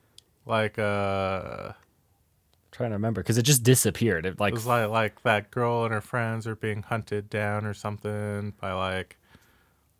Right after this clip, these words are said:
Speaker 1: it was kind of like one of those, like, greatest, the greatest, uh, prey type of,
Speaker 2: Oh,
Speaker 1: like, scenarios. What
Speaker 2: no,
Speaker 1: was
Speaker 2: it was
Speaker 1: it?
Speaker 2: made by The Purge.
Speaker 1: Yeah, it was by,
Speaker 2: It
Speaker 1: by
Speaker 2: was,
Speaker 1: The Purge
Speaker 2: uh,
Speaker 1: director.
Speaker 2: I think it's called Hunter or something.
Speaker 1: Yeah.
Speaker 2: It was that hunting,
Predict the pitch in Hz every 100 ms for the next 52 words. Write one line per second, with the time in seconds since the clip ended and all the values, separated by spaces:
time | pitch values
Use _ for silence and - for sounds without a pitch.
0 | _ _ - 101 98 120 101 98 95 -
1 | 101 92 92 92 92 92 - - - _
2 | - 113 104 101 - - - 104 110 98
3 | 92 - 90 92 87 73 - 73 98 -
4 | _ - 113 98 95 92 90 - 98 92
5 | 95 95 98 - - - 160 170 165 151
6 | 135 127 113 104 101 101 101 101 107 -
7 | 104 101 120 113 110 123 120 123 107 -
8 | 139 131 117 95 92 - 123 110 107 -
9 | 175 - 175 117 107 - 110 101 110 -
10 | 165 165 - 107 - 139 - 98 85 95
11 | 90 95 90 92 _ _ - 113 95 113
12 | 117 120 120 110 - - 139 - 120 104
13 | 95 90 85 98 101